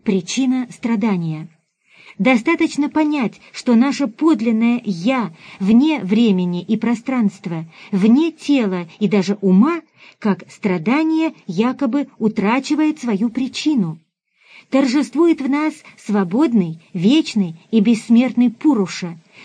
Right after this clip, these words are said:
блаженный владыка, который не совершает действий и сам не подвергается воздействию. Он не страдает.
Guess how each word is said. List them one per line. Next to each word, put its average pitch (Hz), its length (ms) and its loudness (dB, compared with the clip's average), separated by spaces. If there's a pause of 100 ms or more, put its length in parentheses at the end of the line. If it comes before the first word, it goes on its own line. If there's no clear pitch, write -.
блаженный 254 580 0
владыка, 262 640 -2 (200)
который 202 320 -2
не 247 180 4
совершает 262 640 -2
действий 220 720 0 (220)
и 294 100 2
сам 196 400 -2 (100)
не 208 160 4
подвергается 226 720 -2
воздействию. 180 920 -4 (600)
Он 320 400 0
не 226 400 4
страдает. 180 760 -4